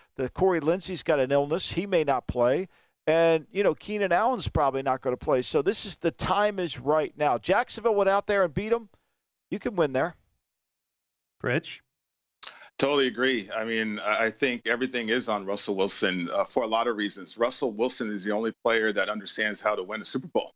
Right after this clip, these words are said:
Speaker 3: uh, on that roster. I mean, you look at that roster, not a lot of guys have had playoff success, uh, let alone a Super Bowl, uh, success. And, okay, you have this guy, this iconic figure and, uh, future Hall of Famer, that kind of influence,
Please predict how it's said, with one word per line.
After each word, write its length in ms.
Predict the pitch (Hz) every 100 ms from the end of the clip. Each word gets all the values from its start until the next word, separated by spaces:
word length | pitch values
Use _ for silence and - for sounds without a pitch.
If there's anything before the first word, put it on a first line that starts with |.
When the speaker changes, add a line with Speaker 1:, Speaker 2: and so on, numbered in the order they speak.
| _ _ _ -
Speaker 3:
uh, 120 | 101
on 240 | 95 110 110
that 200 | 107 101
roster. 400 | 113 135 - 92
I 40 |
mean, 220 | 95 95 95
you 100 | 117
look 160 | 127
at 100 | 139
that 160 | 135 101
roster, 340 | 113 127 -
not 160 | 117 127
a 20 |
lot 120 | 139 135
of 80 |
guys 340 | 127 127 135 -
have 120 | 110
had 240 | 113 120
playoff 340 | - 120 123 120
success, 580 | 110 - 123 123 - - _ _ _
uh, 120 | 107
let 160 | 110 127
alone 340 | 110 127 131
a 60 | 101
Super 280 | - 147 160
Bowl, 300 | 117 82 - _ _ _
uh, 140 | 107 101
success. 640 | - 101 - 104 104 -
And, 300 | 110 101 98
okay, 240 | 113 113 120
you 140 | 113
have 220 | 113 117
this 200 | 104 110
guy, 280 | - 110 113
this 180 | 113 104
iconic 520 | 101 - 120 113 104
figure 420 | - 117 117 127 117
and, 180 | 98 - _ _ -
uh, 380 | 98 95 90 76
future 260 | 135 131 123
Hall 200 | 123 117
of 80 | 101
Famer, 380 | 117 127 139
that 220 | 117 120 -
kind 260 | 127 123
of 140 | 113 92
influence, 720 | 127 135 127 120 110 -